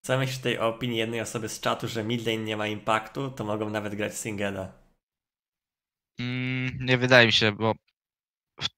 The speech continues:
Speaker 2: plusem takiego Orna jest to, że on jest bardzo self-efficient, więc nikt mu nie musi pomagać, a on tak naprawdę tutaj po prostu farmi na midzie, jest bardzo silny w walkach po szóstym, nie może przegrać linii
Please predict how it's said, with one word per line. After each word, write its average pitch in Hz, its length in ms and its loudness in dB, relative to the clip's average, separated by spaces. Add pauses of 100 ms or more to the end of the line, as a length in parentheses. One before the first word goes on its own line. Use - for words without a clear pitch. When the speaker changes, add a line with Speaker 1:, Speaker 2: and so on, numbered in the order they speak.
Speaker 2:
plusem 139 380 2
takiego 127 420 4
Orna 127 320 6
jest - 240 0
to, 117 200 8
że 110 360 6 (280)
on 110 80 -4
jest 113 140 -2
bardzo 110 220 6
self-efficient, 113 800 0
więc 104 220 0
nikt 110 160 -2
mu 117 60 -2
nie 110 100 0
musi 110 200 0
pomagać, 107 640 2
a 101 80 -2
on 104 160 0
tak - 180 -4
naprawdę 101 520 0 (420)
tutaj 110 120 4
po 107 100 4
prostu 110 280 -2
farmi 120 400 6
na 113 120 4
midzie, 110 380 2
jest 107 180 2
bardzo 110 260 2
silny 110 300 0
w 95 40 -8
walkach 107 380 4
po 104 120 -4
szóstym, 113 600 -2
nie 107 100 0
może 110 240 2
przegrać 104 440 -2
linii 110 520 -4